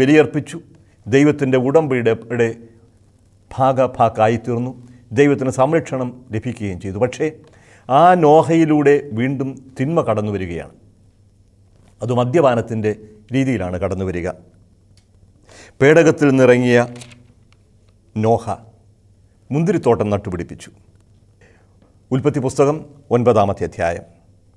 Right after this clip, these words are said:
പതിനെട്ട് മുതലുള്ള വാക്യങ്ങൾ ഞാൻ വായിക്കാം.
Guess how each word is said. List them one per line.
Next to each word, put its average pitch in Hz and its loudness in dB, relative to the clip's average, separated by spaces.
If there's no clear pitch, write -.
പതിനെട്ട് 151 2
മുതലുള്ള 110 2
വാക്യങ്ങൾ 101 -2
ഞാൻ 95 -4
വായിക്കാം. 87 -8